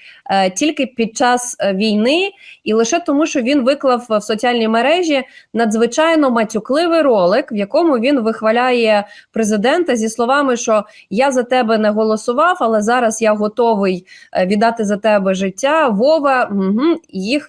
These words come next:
і так далі по тексту. Е, це людина, наскільки я розумію, з криміналітету. Він не приховує, що він крав, але каже, я крав не у держави, а у когось там іншого, да, у людей. Е, що він відсидів,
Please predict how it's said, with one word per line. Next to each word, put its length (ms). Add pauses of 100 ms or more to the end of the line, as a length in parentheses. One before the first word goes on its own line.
і 100
так 180
далі 220
по 140
тексту. 480 (720)
Е, 260 (100)
це 260
людина, 260
наскільки 440
я 260
розумію, 580
з 80
криміналітету. 1000
Він 220
не 80
приховує, 580
що 200
він 200 (160)
крав, 360
але 200
каже, 240
я 100
крав 340
не 240
у 300
держави, 680
а 80
у 100
когось 340
там 260
іншого, 520
да, 140
у 140
людей. 480 (540)
Е, 200
що 120
він 180
відсидів, 760